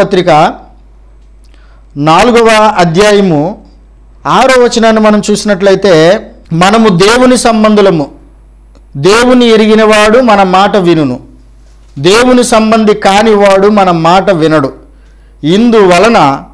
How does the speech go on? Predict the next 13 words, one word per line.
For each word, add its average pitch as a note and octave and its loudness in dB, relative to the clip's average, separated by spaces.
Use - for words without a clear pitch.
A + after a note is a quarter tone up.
మనము G#3+ 0
సత్యస్వరూపమైన A3 0
ఆత్మ F#3 -4
ఏదో, E3 0
భ్రమపరచు A#3+ 0
ఆత్మ A3 -4
ఏదో F#3 2
తెలుసుకొనుచున్నాము. F3+ -4
సత్యస్వరూపమైన G3+ -2
ఆత్మ, D#3+ -8
భ్రమపరచు G#3+ 0
ఆత్మ, D#3 -6
రెండు F3 -4